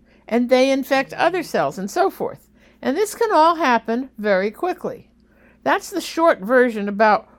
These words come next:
what is known about viruses. And here's another thing scientists know. Viruses mutate. That's what they do.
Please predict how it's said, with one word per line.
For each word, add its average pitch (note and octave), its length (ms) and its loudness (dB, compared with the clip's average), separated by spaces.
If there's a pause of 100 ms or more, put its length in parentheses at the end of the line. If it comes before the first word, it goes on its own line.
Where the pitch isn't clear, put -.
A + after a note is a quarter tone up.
(100)
what A#3 240 0
is A3+ 160 -4
known A#3 300 2
about F#3+ 280 0
viruses. G3 720 -2 (480)
And G#3 200 -6
here's D4+ 220 -2
another D4+ 440 0
thing C3+ 360 -10 (120)
scientists D#3 680 -8
know. C3 220 -12 (760)
Viruses D#4 920 0
mutate. C#4 800 -4 (640)
That's C#4 400 -4
what B3 280 -2
they C4+ 160 -2
do. A3+ 440 -4